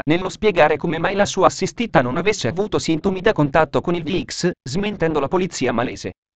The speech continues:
Stando ad una discutibile dichiarazione del capo della polizia malese Nervino non ha effetti se ci si lava subito le mani, ma è scientificamente provato che basta un minimo contatto con il gas, anche attraverso la pelle, per avere sintomi e danni permanenti, anche molto gravi.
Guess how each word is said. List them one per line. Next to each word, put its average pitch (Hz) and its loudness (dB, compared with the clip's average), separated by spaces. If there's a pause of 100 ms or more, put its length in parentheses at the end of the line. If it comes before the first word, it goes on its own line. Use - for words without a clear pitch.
(260)
Stando 190 -2
ad 185 0
una 185 2
discutibile 196 -2
dichiarazione 160 -2
del 131 -2
capo 151 2
della 127 0
polizia 180 -2
malese 160 0
Nervino 156 -2
non 165 0
ha 175 2
effetti 190 0
se 180 0
ci 170 -2
si 165 -2
lava 147 0
subito 196 -2
le 190 2
mani, 117 -2 (160)
ma 147 4
è 170 -2
scientificamente 180 0
provato 151 2
che - -2
basta 196 4
un 123 0
minimo 175 -2
contatto 147 2
con 170 0
il 170 -2
gas, 127 -2 (120)
anche 175 0
attraverso 170 0
la 151 0
pelle, 127 0 (100)
per 170 2
avere 180 2
sintomi 151 -2
e 175 0
danni 175 0
permanenti, 127 0 (160)
anche 180 -2
molto 170 0
gravi. 95 -4